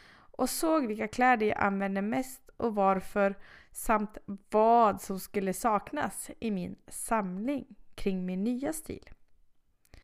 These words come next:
Tänk att ha kläder du trivs i är jätteviktigt. Annars kommer du inte använda dem eller ha på dig dem och känna dig väldigt obekväm.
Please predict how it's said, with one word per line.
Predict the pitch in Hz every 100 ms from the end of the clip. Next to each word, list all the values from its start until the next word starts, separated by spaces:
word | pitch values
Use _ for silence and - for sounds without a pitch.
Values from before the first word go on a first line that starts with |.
| _ _ _ _ _ _ _ _ _ _ _
Tänk | - 359 415 381
att | 196 196 -
ha | - 240 208
kläder | - 285 269 190
du | 196
trivs | 208 - 311 233 -
i | - - - - _ _
är | 226
jätteviktigt. | 226 254 - - 285 311 - - - - - - - - -
Annars | 254 269 311
kommer | - 254 233 226
du |
inte | 240 202 -
använda | - 233 202 254 277 190
dem | 190 214 - - - -
eller | - 302 311 311
ha | 262 269
på | - 226 226
dig | 214
dem | 208 202
och | 202
känna | - 208 185
dig | 190 190
väldigt | 202 180 -
obekväm. | 226 202 196 - 262 -